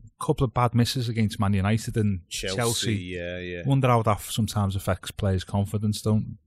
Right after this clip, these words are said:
Speaker 1: don't you, you know? Um, interesting how Ri-, Richarlison responds to, to Saturday.
Speaker 2: Mm.
Speaker 1: I don't suspect he might be a little bit of a stronger character having played here longer.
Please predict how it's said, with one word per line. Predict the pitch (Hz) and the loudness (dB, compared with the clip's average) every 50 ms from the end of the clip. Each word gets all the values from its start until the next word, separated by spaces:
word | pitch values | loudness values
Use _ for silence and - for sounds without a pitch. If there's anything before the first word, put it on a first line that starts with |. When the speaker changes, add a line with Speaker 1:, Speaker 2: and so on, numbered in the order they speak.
| _ _ _ | _ _ _
Speaker 1:
don't | 110 107 107 101 | 0 2 2 2
you, | 107 107 107 | 2 2 4
you | 107 | 4
know? | 104 110 117 113 101 - _ _ _ - - - - - - - _ _ _ - | 4 4 4 4 2 -2 _ _ _ -20 -20 -20 -20 -20 -20 -20 _ _ _ 2
Um, | 98 98 101 113 | 4 4 4 4
interesting | 123 131 - 135 117 - 117 101 | 2 2 2 2 2 4 2 2
how | 90 - | 2 0
Ri-, | 101 92 - _ _ _ _ - | -4 -4 -4 _ _ _ _ -4
Richarlison | 107 - - 107 101 113 123 120 - - 127 | -4 0 2 4 4 4 4 4 2 2 0
responds | 113 - - 117 107 101 98 95 - | 0 0 2 2 2 2 2 0 0
to, | - 104 92 85 - _ _ _ _ - | 0 -2 -2 -2 -4 _ _ _ _ -8
to | - 101 | -6 -4
Saturday. | - - 107 104 - 127 117 127 123 113 - | 0 0 0 0 0 0 0 0 0 0 -2
Speaker 2:
Mm. | 107 107 110 113 107 104 - _ _ _ _ - | -4 -4 -4 -4 -6 -8 -12 _ _ _ _ -14
Speaker 1:
I | 107 | -10
don't | 104 - 113 101 98 | -4 -2 -2 0 -2
suspect | - - - 135 101 - | -2 -4 -6 -6 -4 0
he | 120 | 0
might | 113 107 104 | 0 0 0
be | - 107 95 | -2 -6 -8
a | 92 - | -8 -8
little | 85 87 | -8 -8
bit | 92 - 80 92 | -8 -8 -10 -10
of | 87 - | -12 -10
a | |
stronger | - - 98 92 92 87 | -6 -2 -2 0 0 -2
character | 85 - - 92 92 87 - - | -4 -4 -2 -2 -2 -2 -4 -6
having | 95 90 - 98 | -6 -4 -4 -4
played | 82 - 92 90 90 90 | -4 -2 -2 -2 -2 0
here | 85 85 | 0 0
longer. | 85 87 90 92 90 | 0 2 2 2 0